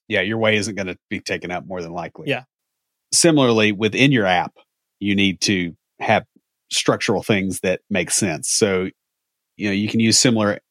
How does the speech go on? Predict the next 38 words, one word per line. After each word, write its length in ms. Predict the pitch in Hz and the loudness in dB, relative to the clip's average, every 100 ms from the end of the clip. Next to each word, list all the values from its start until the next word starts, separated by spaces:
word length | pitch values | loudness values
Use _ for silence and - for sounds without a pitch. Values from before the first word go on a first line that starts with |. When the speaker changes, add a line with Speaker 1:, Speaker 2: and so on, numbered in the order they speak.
| _ - | _ 2
Speaker 1:
elements 400 | 113 110 98 92 | 2 2 -2 -4
of 60 | |
structure 440 | - 117 - 101 92 | 0 0 0 -2 -4
across 640 | 92 - - 101 95 - | -6 -8 2 4 4 0
pages 520 | - 113 98 90 87 | -2 0 2 0 -4
or 80 | 95 | -6
across 380 | 82 - 87 - | -8 -2 -2 0
screens 560 | - - 95 90 87 85 | -2 0 0 0 -4 -6
or 80 | |
across 300 | 85 85 78 | -6 -6 -6
Speaker 2:
Mm-hmm. 120 | 73 90 | -6 0
Speaker 1:
whatever 440 | 92 92 92 87 - _ - - - _ - | 0 0 -2 -8 -10 _ -20 -20 -20 _ 0
design 320 | 95 90 90 | 2 4 2
surface 340 | 98 87 - | -2 -2 -6
you 100 | 87 | -2
have. 340 | 90 82 78 _ - - _ _ | 0 0 -2 _ -20 -20 _ _
Uh, 100 | - - | -4 0
remember 320 | 110 120 113 | 4 4 4
that 100 | 107 | 2
being 200 | 110 104 | 2 0
original 480 | 92 98 101 110 104 | 0 0 2 2 2
is 120 | 92 - | 0 0
only 220 | 107 95 | 0 0
good 220 | 92 90 | 0 0
at 80 | 87 | -2
the 60 | - | -4
top 280 | 95 87 | -2 0
level. 340 | 92 95 135 135 _ _ _ _ 92 | 2 2 2 0 _ _ _ _ -10
Um, 180 | 85 85 | -8 -8
if 140 | 92 - | -4 0
you're 260 | 113 92 | 2 2
original 460 | 87 92 92 107 - | 2 0 2 0 2
on 220 | 95 92 | 2 2
every 280 | 92 92 90 | 0 0 -2
form 360 | - 110 104 98 | 0 2 2 2
in 80 | |
your 160 | 90 87 | 0 -2
app, 300 | 98 127 - | 2 2 0